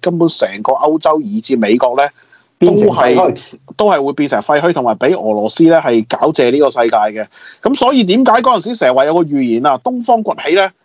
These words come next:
Speaker 1: 就係如果歐洲打到一鑊粥，而亞洲冇戰爭嘅話呢，噉到時全個世界嘅重心同人類文明呢，
Speaker 2: 咪
Speaker 1: 就喺歐洲。
Speaker 2: 轉移到亞洲咯。
Speaker 1: 啊，亞洲啦。噉亞洲嚟計，噉啊，當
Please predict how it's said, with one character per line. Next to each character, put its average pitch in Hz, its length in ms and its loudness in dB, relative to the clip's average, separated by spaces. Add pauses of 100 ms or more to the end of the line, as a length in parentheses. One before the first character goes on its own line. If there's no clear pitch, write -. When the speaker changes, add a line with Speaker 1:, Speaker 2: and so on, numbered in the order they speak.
(280)
Speaker 1:
就 196 120 2
係 156 180 0
如 147 60 -4
果 208 140 2
歐 254 220 0
洲 247 160 0
打 220 200 0
到 208 160 0
一 - 20 2
鑊 175 220 0
粥， 202 100 -6
而 - 120 -12 (120)
亞 185 180 2
洲 240 100 2
冇 170 220 0
戰 175 160 -4
爭 190 140 -2
嘅 175 160 -2
話 147 80 4
呢， 170 140 2
噉 185 180 -6 (100)
到 165 200 -2
時 120 160 -8
全 110 260 -4
個 143 140 0
世 165 100 -2 (100)
界 156 100 0
嘅 151 200 0
重 135 180 -8
心 180 140 -4
同 170 100 -8
人 110 200 -4
類 104 120 -10
文 98 160 -8
明 101 200 -8
呢， 165 100 2 (280)
Speaker 2:
咪 123 160 0
Speaker 1:
就 131 140 -2
喺 151 140 4
歐 - 20 0
洲。 190 60 2
Speaker 2:
轉 - 80 2
移 - 40 4
到 170 80 2
亞 160 200 2
洲 170 140 0
咯。 185 180 2
Speaker 1:
啊， 170 260 2
亞 170 60 0
洲 185 100 0
啦。 170 140 2
噉 190 160 -6
亞 214 220 2
洲 240 100 -2
嚟 208 180 -2
計， 160 160 0
噉 190 140 -4
啊， 175 100 -4
當 202 160 -2